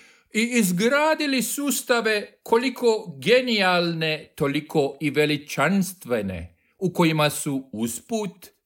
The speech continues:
izrekli i mnoge lijepe i velike stvari i otkrili besmrtne istine. Ali su ovaj misterij, glavni objekt njihovih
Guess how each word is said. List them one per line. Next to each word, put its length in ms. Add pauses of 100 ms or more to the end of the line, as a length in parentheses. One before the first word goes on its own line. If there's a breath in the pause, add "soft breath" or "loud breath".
(100)
izrekli 760
i 120
mnoge 500
lijepe 760
i 60
velike 480
stvari 680
i 100
otkrili 560
besmrtne 1200
istine. 760 (400)
Ali 280
su 520 (100)
ovaj 440
misterij, 1000 (400 soft breath)
glavni 720 (140)
objekt 720 (160)
njihovih 720